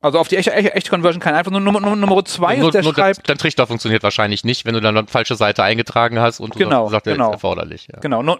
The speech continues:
Speaker 1: Nummer zwei, beim Trichter sagt er, da funktioniert keine Regex bei den U R Ls. Klar funktionierende Regex. Und zwar dann, wenn du oben Regex auswählst bei der echten U R L. Dann gehen da auch reguläre Ausdrücke.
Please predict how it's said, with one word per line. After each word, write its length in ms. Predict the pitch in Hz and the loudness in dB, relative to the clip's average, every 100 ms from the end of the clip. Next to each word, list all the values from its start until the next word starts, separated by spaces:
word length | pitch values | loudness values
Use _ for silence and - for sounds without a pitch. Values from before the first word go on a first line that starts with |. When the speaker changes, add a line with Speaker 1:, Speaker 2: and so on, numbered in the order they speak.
| - | -2
Speaker 1:
Nummer 340 | 180 190 175 | 0 2 2
zwei, 360 | - 175 214 269 | 0 2 2 2
beim 260 | 175 165 | -2 -4
Trichter 360 | - 262 - 220 | -2 -2 2 2
sagt 280 | 190 196 - | 4 2 4
er, 60 | 175 | 2
da 80 | |
funktioniert 400 | 165 196 - 202 | 2 -2 0 -2
keine 240 | - 175 160 | 0 2 2
Regex 440 | 160 107 - - _ _ - | 2 0 -2 -12 _ _ 0
bei 100 | 131 | 0
den 100 | 127 | 2
U 100 | 120 | 2
R 160 | 107 | 2
Ls. 240 | 101 - - _ _ _ _ - - - | -2 -6 -16 _ _ _ _ -20 -20 -10
Klar 240 | - 143 156 | -2 0 0
funktionierende 420 | 151 - 123 117 | -4 -4 0 2
Regex. 320 | 120 107 104 123 | 2 0 -4 -6
Und 100 | 117 | -2
zwar 180 | 123 | -2
dann, 360 | 113 123 175 220 | 0 0 0 2
wenn 100 | 180 | 2
du 160 | 165 143 | 0 0
oben 220 | 175 170 | -2 0
Regex 280 | 147 147 143 | 0 0 0
auswählst 420 | 175 - 160 - | 0 2 0 2
bei 100 | 139 | 0
der 80 | 139 | 0
echten 220 | - 123 | -2 -4
U 80 | 104 | -2
R 80 | 101 | -2
L. 200 | 101 101 _ - _ | -2 -6 _ -20 _
Dann 240 | 127 156 | 0 0
gehen 220 | 170 175 | 0 0
da 200 | 139 127 | 2 2
auch 140 | 131 123 | 2 0
reguläre 360 | 113 113 113 | -2 2 2
Ausdrücke. 460 | 117 127 - 113 90 | 2 0 -4 -6 -12